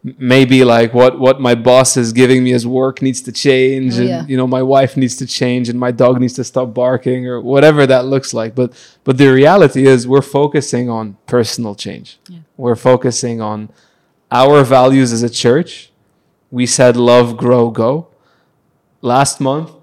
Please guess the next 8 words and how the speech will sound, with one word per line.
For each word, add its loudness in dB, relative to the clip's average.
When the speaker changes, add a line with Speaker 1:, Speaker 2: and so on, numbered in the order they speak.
Speaker 1:
we -10
talked 0
about -2
love -8
and -4
grow, -10
of -20
course. -12